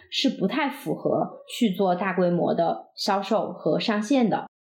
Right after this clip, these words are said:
所以他们会计划在可能一八年之后的两到三年再考虑要不要进入中国的市场。但是董事会里也有一派比较激进的声音，就认为应该抓住现在的风口，及时的进入中国的市场。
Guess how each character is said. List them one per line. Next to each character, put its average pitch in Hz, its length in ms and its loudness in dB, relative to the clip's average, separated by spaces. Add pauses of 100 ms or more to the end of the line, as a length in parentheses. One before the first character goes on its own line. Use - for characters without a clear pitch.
(120)
所 254 80 4
以 233 40 4
他 247 200 -2
们 262 360 0
会 220 160 2
计 214 200 -2
划 202 200 0
在 185 280 -2 (220)
可 - 120 -2
能 170 320 2
一 233 100 4
八 233 180 0
年 185 200 2
之 202 160 0
后 226 260 2
的 170 360 -4
两 175 180 2
到 185 100 2
三 262 300 2
年 156 300 0 (160)
再 277 180 2
考 - 280 -2
虑 190 160 6
要 208 120 4
不 180 80 0
要 165 80 2
进 175 160 2
入 165 140 2
中 165 180 2
国 160 100 2
的 190 60 0
市 170 180 -2
场。 - 200 -8 (280)
但 277 140 2
是 269 140 4
董 180 120 0
事 185 120 2
会 262 100 4
里 196 160 4
也 185 80 6
有 233 120 4
一 185 100 0
派 202 180 0
比 170 100 0
较 170 140 2
激 226 160 2
进 254 160 6
的 175 80 2
声 170 160 0
音， 175 160 4 (240)
就 220 140 4
认 220 120 2
为 185 160 2
应 214 140 6
该 233 160 2
抓 269 340 0
住 269 140 4
现 202 240 0
在 185 160 2
的 170 180 2 (100)
风 269 180 2
口， - 480 -4
及 196 200 2
时 240 200 2
的 196 160 2
进 196 160 0
入 180 180 4
中 175 160 0
国 180 100 4
的 175 120 -2
市 - 160 0
场。 - 160 -6